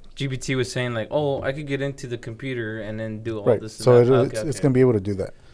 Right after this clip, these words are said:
Speaker 1: Sheesh.
Speaker 2: So right now you can send files in through G P T. Is it three point five or some shit?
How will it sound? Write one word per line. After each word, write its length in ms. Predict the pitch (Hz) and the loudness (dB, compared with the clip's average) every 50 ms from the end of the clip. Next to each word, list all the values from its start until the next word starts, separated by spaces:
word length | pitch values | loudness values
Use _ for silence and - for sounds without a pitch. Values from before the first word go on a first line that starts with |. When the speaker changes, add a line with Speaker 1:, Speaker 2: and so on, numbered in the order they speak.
| - - - - - - | -20 -20 -20 -20 -20 -16
Speaker 1:
Sheesh. 580 | - - - - - - - - 143 147 135 | -14 -12 -10 -8 -8 -8 -6 -6 -6 -8 -6
Speaker 2:
So 300 | 120 - 151 156 156 - - 139 | -2 2 4 4 4 2 0 0
right 160 | 135 151 175 170 | 2 4 4 6
now 160 | 160 170 180 185 | 6 6 6 6
you 160 | 165 170 190 | 6 4 2
can 160 | - 277 226 | 2 2 0
send 380 | - - - 170 175 185 156 113 | 0 0 2 4 4 4 2 2
files 400 | - 117 120 117 98 92 92 107 | 4 6 6 8 6 4 2 -2
in 140 | 104 98 | -4 -4
through 360 | - - 110 101 95 90 98 - _ _ _ _ _ _ _ _ | -4 -4 -4 -4 -4 -4 -8 -12 _ _ _ _ _ _ _ _
G 120 | - - 117 | -6 -4 -2
P 100 | 110 110 | -2 -4
T. 340 | 107 - 120 113 110 107 104 | -4 -4 -4 -2 0 0 -2
Is 120 | 98 87 | -2 -4
it 120 | 98 87 - | -6 -8 -6
three 420 | - 123 120 123 123 123 123 127 | -4 -4 -2 0 0 -2 -2 -4
point 260 | - - 139 135 120 | -4 -6 -8 -8 -6
five 200 | - 147 156 151 147 | -6 -4 -6 -4 -6
or 40 | 135 | -8
some 160 | - 160 147 | -10 -10 -12
shit? 220 | - - 156 - | -10 -10 -12 -12